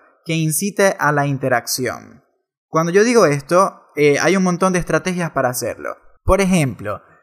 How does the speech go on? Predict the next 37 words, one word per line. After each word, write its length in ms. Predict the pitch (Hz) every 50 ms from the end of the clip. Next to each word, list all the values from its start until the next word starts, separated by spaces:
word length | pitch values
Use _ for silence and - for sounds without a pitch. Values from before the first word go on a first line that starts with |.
| _ _
preguntas 800 | - 175 175 175 190 208 240 247 240 - 233 214 226 - - -
al 180 | - 156 156 147
terminar 420 | 143 151 156 151 151 151 151 156 165
el 140 | 170 170 165
posteo 380 | 175 165 - - 190 185 180
en 60 | 175
la 120 | 165 143 135
descripción 680 | 135 139 - 151 156 - - 196 190 175 180 180 175
para 220 | 160 135 110 127
generar 480 | 143 143 131 131 127 127 139 147 147 143
una 140 | 135 123 120
respuesta 480 | 123 139 131 - - - - - 143
de 80 | 147 151
vuelta, 680 | 160 170 185 185 175 175 165 156 147 160 151 147 143 - - - - _ _ -
que 140 | 156 156
de 100 | 156 156
verdad 240 | 151 151 160 165 180
tu 100 | 175 196
contenido 720 | 185 185 175 160 170 165 165 175 180 180 180 185 170 - -
sea 300 | - - 170 165 170 165
nutritivo 800 | 160 160 156 139 - 156 156 - 196 208 214 214 208 208 208 -
a 100 | - 151
nivel 260 | 147 143 147 151 160
informativo 840 | 165 165 - 160 151 147 147 147 143 - 175 180 185 180 175 175 160
o 100 | 120 151
de 120 | 143 139
conocimiento, 880 | 131 - 139 143 143 - - 147 151 160 156 147 135 123 117 113 117 - - - - _ _ _ _ -
que 100 | 160 160
genere 720 | 165 175 165 165 180 196 208 202 196 202 208 208 - - _
que 80 | - 143
la 160 | 143 143 139
persona 340 | 147 139 - - 170 170 165
quiera 280 | - 175 185 185 185 180
responderte, 840 | - 151 147 - - 139 139 143 147 151 160 170 175 170 180 175 165
agradecerte, 800 | 156 143 135 127 123 127 131 - 147 147 151 151 143 165 151 -
preguntarte 640 | - 143 135 131 135 127 - 147 147 143 - 135
más 420 | 135 151 151 139 120 139 - -